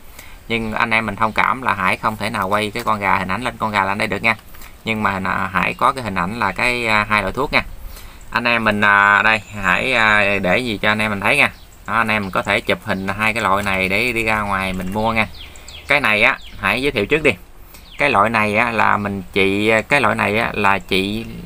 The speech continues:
la-, lan ben cho người nha. Cái này là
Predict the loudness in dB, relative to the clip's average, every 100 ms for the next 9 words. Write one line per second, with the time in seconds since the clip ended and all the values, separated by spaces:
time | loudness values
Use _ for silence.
0 | -10 -6 -2 2 2 4 2 2 0 0
1 | 2 2 2 0 -4 -20 -10 -2 0 2
2 | 2 4 4 4 2